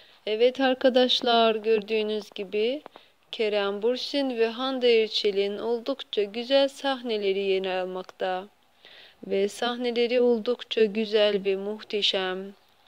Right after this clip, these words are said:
Kerem Bürsin ve Hande Erçel yine birbirinden çok güzel paylaşımlar yapmışlar.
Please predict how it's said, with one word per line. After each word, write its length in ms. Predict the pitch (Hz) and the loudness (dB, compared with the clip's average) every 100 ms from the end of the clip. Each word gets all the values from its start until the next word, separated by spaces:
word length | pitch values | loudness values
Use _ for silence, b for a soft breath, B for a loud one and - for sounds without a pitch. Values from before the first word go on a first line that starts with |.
| B B B B _ | B B B B _
Kerem 500 | - 254 254 262 269 | 4 6 6 4 4
Bürsin 540 | 262 254 - 254 254 240 | 4 2 2 2 4 4
ve 80 | |
Hande 640 | 247 240 247 247 233 226 220 | 4 4 0 6 10 10 10
Erçel 460 | 208 - 233 240 | 6 4 4 4
yine 440 | 247 240 262 254 220 | 2 2 2 2 2
birbirinden 920 | 226 202 196 196 196 190 202 214 226 | 0 -2 -8 -6 -4 0 0 0 -4
çok 360 | - 269 262 - | -2 0 0 -4
güzel 360 | 233 220 226 | -2 0 0
paylaşımlar 880 | 226 247 247 233 233 - 208 196 190 | 0 0 4 4 2 -2 -4 -2 0
yapmışlar. 1000 | 190 185 190 196 196 - 196 190 196 208 | 2 0 -2 -10 -10 -6 -2 -2 -4 -8